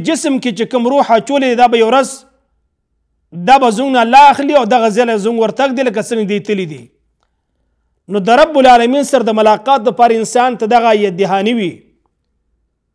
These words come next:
په زیارت القبور کې دغه یاد دهاني وي،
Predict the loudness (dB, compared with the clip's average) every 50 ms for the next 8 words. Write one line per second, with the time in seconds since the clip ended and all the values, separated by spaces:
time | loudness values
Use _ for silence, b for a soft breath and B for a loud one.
0 | _ _ _ _ -10 -8 -8 -6 -2 0 0 2 0 0 -2 -4 -6 -6 -4 -2
1 | -2 -2 0 0 0 -2 -2 -2 -4 -4 -4 -4 -8 -12 _ _ _ _ _ _
2 | _ _ _ _ _ _ _ _ _ _ _ _ _ -16 -6 -4 -2 0 2 2
3 | 0 0 0 0 0 0 0 0 0 0 -2 -2 -6